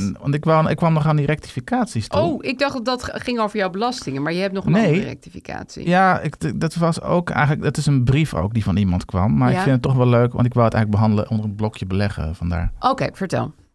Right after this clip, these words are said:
Speaker 2: Dus laten we nu, nu gaat het
Speaker 1: We gaan
Speaker 2: o-
Speaker 1: nu door naar het blokje beleggen.
Speaker 2: <laughs> Ja. Ehm, want, eh, we zijn dus een jaar bezig en, eh, ik kreeg laatst een tijdje terug een brief van een,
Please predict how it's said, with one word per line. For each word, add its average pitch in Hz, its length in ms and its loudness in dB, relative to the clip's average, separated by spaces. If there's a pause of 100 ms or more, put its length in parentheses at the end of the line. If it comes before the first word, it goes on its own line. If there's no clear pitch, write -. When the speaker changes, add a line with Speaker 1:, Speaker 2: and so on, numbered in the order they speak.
(160)
Speaker 2:
Dus 113 120 -6
laten 117 220 0
we 113 60 4
nu, 123 160 4
nu 127 140 2
gaat 127 160 2
het 123 100 2
Speaker 1:
We - 60 -4
gaan 101 120 4
Speaker 2:
o- - 40 2
Speaker 1:
nu 185 100 -2
door 190 200 0
naar 160 120 0
het 151 120 -2
blokje 156 320 -6
beleggen. 131 460 -2
Speaker 2:
<laughs> - 60 -12 (500)
Ja. - 140 -8 (1500)
Ehm, 135 380 2
want, 127 500 4
eh, 117 400 4
we 123 80 4
zijn 131 200 4
dus 117 120 4
een 117 60 2
jaar 104 260 4
bezig 113 480 2
en, 113 380 2
eh, 107 300 2
ik 120 120 2
kreeg 120 280 0
laatst 117 440 0
een 120 60 0
tijdje 104 240 2
terug - 240 -2
een 104 120 4
brief 120 260 0
van 113 140 0
een, 101 200 0